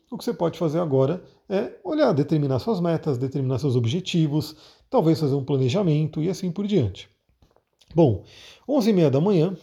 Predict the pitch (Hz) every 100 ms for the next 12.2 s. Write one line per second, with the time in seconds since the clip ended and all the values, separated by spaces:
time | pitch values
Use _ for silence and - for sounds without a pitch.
0 | _ - 151 151 196 196 - 180 135 147
1 | 165 - 131 - 131 170 156 208 - 160
2 | 139 151 151 151 135 131 131 170 220 -
3 | 165 165 190 - _ _ - 247 156 131
4 | 170 160 135 135 120 117 151 147 156 -
5 | 160 185 - 165 135 135 151 - 139 127
6 | 147 294 - 180 170 - _ - - -
7 | - 254 285 277 175 147 220 226 196 196
8 | 185 - 147 127 156 160 170 165 - 123
9 | 135 151 151 139 131 135 135 135 135 117
10 | 160 185 151 160 156 143 165 - - 147
11 | 135 123 123 117 117 131 151 160 147 131
12 | 139